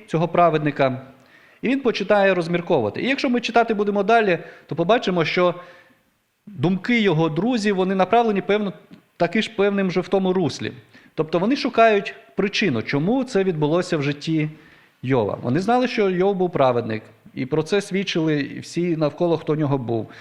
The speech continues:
Описані його діла, які він робив, ось тут через слова цих його друзів. І ось ці друзі його починають шукати причину. І вони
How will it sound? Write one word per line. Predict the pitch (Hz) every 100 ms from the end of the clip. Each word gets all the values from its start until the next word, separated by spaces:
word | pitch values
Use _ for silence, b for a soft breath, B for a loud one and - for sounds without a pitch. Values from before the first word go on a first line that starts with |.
| B B
Описані | - - 214 233 214
його | 214 196
діла, | 196 185 151
які | 151 147 143
він | 143
робив, | 135 135 139
ось | 143 139
тут | 170 151
через | - 156 147
слова | - 151 147
цих | 139 139 147
його | 127
друзів. | 127 131 113 101 - - B B B B B -
І | 160
ось | 185 202 202
ці | - 226
друзі | 202 160 233 208
його | 208 180 180
починають | 160 170 208 220 -
шукати | 156 185 190 170
причину. | 156 160 156 143 107 -
І | 131
вони | 143 233 247